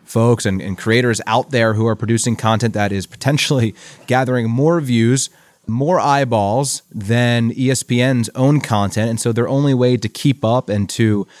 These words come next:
prevent themselves from being taken over by individual creators is to partner with them, um, and find ways to work together, share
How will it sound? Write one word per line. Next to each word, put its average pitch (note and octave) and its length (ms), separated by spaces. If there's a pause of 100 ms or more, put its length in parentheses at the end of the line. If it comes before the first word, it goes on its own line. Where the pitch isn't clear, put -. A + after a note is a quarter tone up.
(160)
prevent A#2 280
themselves A2 460
from G2+ 100
being G2+ 160
taken A2 240
over G#2 200
by G2 140
individual G2 400
creators A#2+ 460
is G2+ 160
to - 180
partner - 400
with F#2 200
them, E2 240 (320)
um, G#2+ 240
and G#2 100
find B2 340
ways A2 440
to G#2 340
work G#2 300
together, G2+ 580 (480)
share A2 480